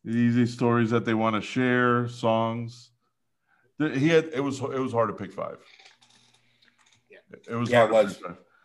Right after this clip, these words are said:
Speaker 3: Yeah, it
Speaker 1: But,
Speaker 3: was.
Speaker 1: but, uh, I'm sticking to my five.
Speaker 2: And, and, and, you know, I, I like his music. It's danceable.
Speaker 1: <clears throat> I love his music.
Speaker 2: A lot of it is danceable.
Speaker 1: Like, the, a-, actually, School Spirit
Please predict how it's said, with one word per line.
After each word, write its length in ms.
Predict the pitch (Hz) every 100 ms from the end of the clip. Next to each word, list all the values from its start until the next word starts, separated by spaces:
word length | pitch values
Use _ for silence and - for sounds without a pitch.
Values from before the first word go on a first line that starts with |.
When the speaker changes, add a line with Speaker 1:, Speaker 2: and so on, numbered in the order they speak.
| _
Speaker 3:
Yeah, 160 | 123 110
it 40 |
Speaker 1:
But, 240 | 107 107 104
Speaker 3:
was. 180 | 101 _ _ _ _ _ _ _
Speaker 1:
but, 380 | 127 101 101 98
uh, 220 | 92 90 82
I'm 100 | 98
sticking 300 | - 98 98
to 60 |
my 180 | 90 85
five. 320 | - 71 60
Speaker 2:
And, 120 | 135 165
and, 160 | 175 180 156
and, 160 | 180 180 180 _
you 80 | 202
know, 180 | 233 233
I, 240 | 214 170
I 40 | 202
like 180 | 233 -
his 100 | 220 _
music. 180 | 196 - -
It's 160 | _ _
danceable. 440 | 180 151 - 127 117 -
Speaker 1:
<clears throat> 120 | _
I 100 | 110
love 200 | 131 147
his 180 | 151 -
music. 260 | 87 151 - -
Speaker 2:
A 80 | 147
lot 180 | 160
of 100 | 175 180
it 80 |
is 100 | 180
danceable. 420 | - 156 131 107 107 _ _ 113 98 _ _ _ _ _
Speaker 1:
Like, 260 | 110 104 - - _ _ _ -
the, 380 | 135 135 151 123
a-, 20 |
actually, 540 | 143 120 151 139 127
School 360 | 123 - 160 165
Spirit 460 | 165 143 147 151